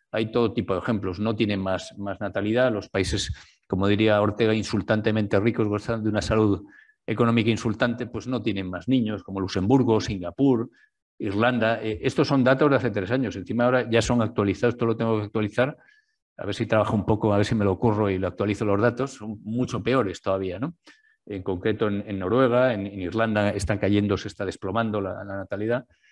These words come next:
En España mismo, en la crisis, eh, económica, después de la crisis, eh, eh, siguió cayendo la natalidad mucho más que durante la crisis. O sea, fue una cosa bastante impresionante, ¿no? Dice, "Hombre, la, todo el mundo nos quejamos de que la recuperación era precaria, todo lo que quieras, pero,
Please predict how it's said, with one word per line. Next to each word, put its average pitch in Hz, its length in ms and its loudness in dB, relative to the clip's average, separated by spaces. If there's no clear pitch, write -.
En 120 200 -4
España 135 420 4
mismo, 143 260 4
en 135 60 4
la 113 140 2
crisis, 131 580 2
eh, 101 480 -4
económica, 120 800 2
después 120 340 0
de 123 80 4
la 120 140 2
crisis, 131 520 -2
eh, 113 60 -12
eh, 98 1300 -8
siguió 113 440 0
cayendo 123 260 4
la 123 140 6
natalidad 120 340 2
mucho 123 220 -2
más 123 160 -2
que 139 80 -2
durante 113 240 -2
la - 80 -10
crisis. - 440 -8
O - 60 -20
sea, 104 140 -4
fue 110 100 -4
una 104 80 0
cosa 110 180 2
bastante 113 380 -2
impresionante, 117 500 0
¿no? 107 200 -8
Dice, 104 200 -8
"Hombre, - 560 -2
la, 104 180 -4
todo 120 120 4
el 123 40 6
mundo 127 160 6
nos 120 100 4
quejamos 123 440 4
de 110 80 4
que 107 80 2
la 107 100 6
recuperación 104 520 -2
era 107 140 0
precaria, 135 600 -2
todo 139 100 0
lo 127 100 2
que 120 120 -2
quieras, 143 320 4
pero, 92 260 -6